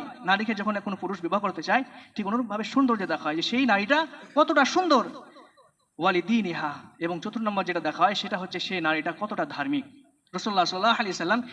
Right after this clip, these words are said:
এই চারটি গুণ উল্লেখ করার পরে বললেন, "ফাদফার বিদাতিদ দীন", তোমরা যে ধার্মিক, ধার্মিকতা দেখবে তাকেই তোমরা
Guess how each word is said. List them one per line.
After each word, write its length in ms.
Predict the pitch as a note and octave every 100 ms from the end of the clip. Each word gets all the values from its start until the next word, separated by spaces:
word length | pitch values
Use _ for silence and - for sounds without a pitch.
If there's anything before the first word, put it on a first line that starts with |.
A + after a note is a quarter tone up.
| -
এই 120 | G3+
চারটি 360 | G3+ G#3 G#3 A3+
গুণ 140 | G3
উল্লেখ 220 | G3 G3
করার 200 | A3 F#3
পরে 180 | E3 D#3+
বললেন, 460 | D3+ D#3 G#3 D#4 E4 - -
"ফাদফার 340 | C#4+ C4+ C4
বিদাতিদ 320 | A3+ G#3+ G3 F3+
দীন", 280 | A#3 D#4+ F4 - - -
তোমরা 400 | G3+ A3+ G#3+ G3
যে 140 | F#3 F3
ধার্মিক, 640 | - F#3+ G3 A#3+ D4 - -
ধার্মিকতা 500 | F3+ G3+ D4 C#4 B3
দেখবে 320 | G3+ F3 A3+
তাকেই 300 | A#3+ F#3 A#3+
তোমরা 380 | A3+ F#3 B3